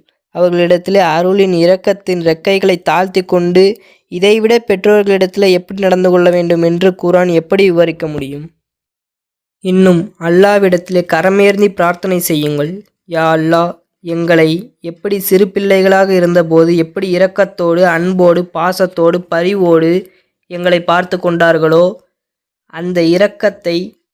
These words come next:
இந்த நிலையில் அவருக்கு நீ கொடுப்பாயாக" என்று அல்லாவிடத்தில் பிரார்த்தனை செய்யுங்கள். இன்னும் அல்லாஹ் சொல்கிறான், "பெற்றோர்களிடத்தில் நல்ல முறையில் நடந்து கொள்ளுங்கள்.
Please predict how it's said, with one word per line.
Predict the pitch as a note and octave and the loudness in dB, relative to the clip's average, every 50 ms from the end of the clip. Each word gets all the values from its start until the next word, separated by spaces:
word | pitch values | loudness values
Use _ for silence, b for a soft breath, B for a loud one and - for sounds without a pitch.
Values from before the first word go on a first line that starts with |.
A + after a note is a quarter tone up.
| _ _ - | _ _ -14
இந்த | F3+ F3+ F3+ | -10 -6 -4
நிலையில் | F3 F3 F3+ F#3 F#3+ F#3 F3+ F3 F3 F#3+ F#3+ F#3 _ _ _ | -2 -2 0 2 2 2 2 2 0 -2 -4 -6 _ _ _
அவருக்கு | - F3 F3 F3+ F3 E3+ F3 - F3+ | -8 -4 -2 -2 -2 -2 -4 -4 -2
நீ | F3+ F3+ F3 | -2 0 0
கொடுப்பாயாக" | F3 - F3 F3 E3+ F3 F3 E3+ E3+ E3+ D#3 D3+ D3 D3 D3 D3 D#3 - _ | 0 0 0 0 2 2 2 2 2 2 2 0 0 -2 -6 -8 -10 -10 _
என்று | - F3+ F3+ F3+ F3 G3 | -4 -4 -2 0 2 2
அல்லாவிடத்தில் | G3 F#3 E3+ E3+ F3 F#3 F#3+ F#3+ F#3+ F#3 F3 E3+ E3 E3+ - F#3 F#3 F3+ _ | 2 2 2 2 4 4 4 4 4 2 2 0 -2 -4 -4 -10 -10 -10 _
பிரார்த்தனை | - F3 F3 F3+ F3+ F3+ - F3+ F3+ F3 | -6 -4 -4 -4 -4 -6 -8 -8 -8 -6
செய்யுங்கள். | F3 - E3+ D3+ D3 C#3+ D3 C#3+ C3+ C3+ - - _ _ _ _ _ _ _ _ _ _ _ - | -6 -6 -6 -6 -6 -6 -8 -8 -10 -12 -14 -16 _ _ _ _ _ _ _ _ _ _ _ -2
இன்னும் | G3+ F3+ F3+ F3 E3+ F3 F#3 F#3+ F#3 - _ _ - | 0 2 4 4 4 2 2 0 -4 -8 _ _ -4
அல்லாஹ் | F3+ F3+ F#3 G3 G#3 G3 | -2 0 2 2 2 2
சொல்கிறான், | F3+ - - F3 F3 F#3 F#3 F#3 F3+ E3 D#3 E3+ F3+ F#3 - - _ _ | 0 0 0 2 2 2 0 0 0 0 0 -2 -2 -6 -8 -12 _ _
"பெற்றோர்களிடத்தில் | - F3+ F3 F3 - G#3+ A3 A3 G#3+ G3+ G3 F#3 F3+ E3+ - - F3 F3+ G3 G#3+ | -16 -16 -12 -6 -4 -2 -2 0 0 0 2 2 0 0 -2 -4 -6 -6 -6 -4
நல்ல | A#3 E3+ E3 E3 F3+ G3+ G#3+ G#3+ | -4 -2 0 0 2 2 2 2
முறையில் | G#3 G3+ F#3+ F#3+ F#3+ G3 | 2 2 2 2 2 0
நடந்து | F#3 F3+ E3+ E3+ E3+ E3+ E3+ | 0 0 0 0 0 0 0
கொள்ளுங்கள். | E3 E3 D#3 D3 D3 D3+ D3 D3 C#3+ | 0 0 0 0 -4 -4 -6 -6 -8